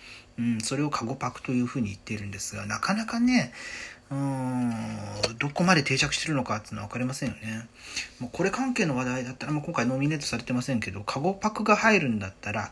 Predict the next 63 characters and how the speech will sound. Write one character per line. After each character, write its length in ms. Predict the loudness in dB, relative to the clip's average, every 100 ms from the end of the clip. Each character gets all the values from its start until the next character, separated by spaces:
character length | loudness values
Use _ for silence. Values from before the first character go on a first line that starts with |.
| -2
く 180 | 6 8
る 100 | 10
り 140 | 8
ポ 180 | 6 4
イ 60 | 4
も 100 | 2
入 160 | 0
っ 40 | -2
て 140 | -4
も 120 | -6
お 20 |
か 140 | -2 0
し 80 | 2
く 100 | 2
な 100 | 2
い 40 | 2 0 -6 -12
で 100 | -10
す 140 | -8 -8
よ 80 | -4
ね。 280 | -4 -4 -6 -8 -6 -8 -6
く 120 | 2 4
る 60 |
り 120 | 6
ポ 160 | 6 4
イ 20 |
っ 20 |
て 140 | 4 -2
い 20 |
う 20 |
の 60 | -2
は 40 |
何 220 | 0 0 0
か 100 | -2
っ 80 |
て 160 | -6 -10
い 80 | -10
う 40 |
と、 380 | -6 -2 -2 -4 -12 -20 -18 -8
あ 60 |
の、 160 | -4 0
生 160 | 2 4
鮮 180 | 4
食 200 | 2 0
品 320 | 0 2 4 2
を 220 | -2 -8 -18 -12 -6
ス 200 | -6 -6
ー 60 |
パ 100 | -6
ー 40 | -6
で 80 | -6
買 180 | -8
っ 40 | -8
た 120 | -6
際 240 | -2 0 0
に 100 | -2
で 100 | -4
す 200 | -8 -4
ね、 260 | -4 -4 -8 -16 -18 -10
え、 80 | -6
そ 200 | -4 -2
の 200 | 2 0
包 420 | -2 0 4 4
装 240 | 4 2